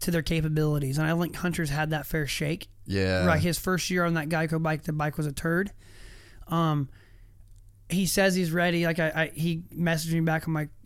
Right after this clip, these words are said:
Speaker 1: "Are you ready for this weekend? Good luck." He's like, "I'm ready, man. It should be good." So, like, let's just, like, Hunter Lawrence is gonna step out of that shadow of his little brother that he made. Like,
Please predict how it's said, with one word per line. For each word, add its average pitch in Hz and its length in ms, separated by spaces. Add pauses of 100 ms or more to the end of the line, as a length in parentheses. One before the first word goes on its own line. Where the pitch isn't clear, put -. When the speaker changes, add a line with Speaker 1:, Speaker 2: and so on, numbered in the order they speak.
(140)
Speaker 1:
"Are 165 40
you 160 140
ready 196 240
for 196 140
this 190 160
weekend? 190 380
Good 175 120
luck." 175 260
He's 165 100
like, 151 100
"I'm 160 220
ready, 160 220
man. 160 320
It 160 80
should 160 200
be 156 120
good." 156 320
So, 165 200
like, 175 140
let's 180 220
just, 160 280 (240)
like, 156 200 (200)
Hunter 185 360
Lawrence 175 400
is 156 180
gonna 160 180
step - 340
out 160 160
of 156 60
that 151 240 (560)
shadow 175 520
of 165 80
his 160 120
little 165 200
brother 156 520 (320)
that 156 260 (240)
he 165 220
made. 165 280
Like, 156 180